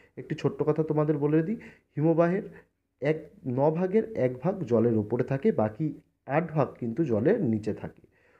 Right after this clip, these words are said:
উদাহরণ হচ্ছে, এরকম একটি হিমশৈলে ধাক্কা খেয়ে উনিশশো এগারো সালে বিখ্যাত জাহাজ টাইটানিক এই মহাসাগরে ডুবে যায়।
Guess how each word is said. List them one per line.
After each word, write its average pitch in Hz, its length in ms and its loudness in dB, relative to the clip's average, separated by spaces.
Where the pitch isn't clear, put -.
উদাহরণ 185 360 2
হচ্ছে, 180 220 -2
এরকম 165 400 2
একটি 185 220 0
হিমশৈলে 160 500 2
ধাক্কা 107 340 -6
খেয়ে 120 260 2
উনিশশো 156 300 2
এগারো 135 280 6
সালে 139 220 2
বিখ্যাত 143 400 -2
জাহাজ 165 360 -2
টাইটানিক 127 500 0
এই 117 80 0
মহাসাগরে 110 560 0
ডুবে 107 340 -2
যায়। - 200 -12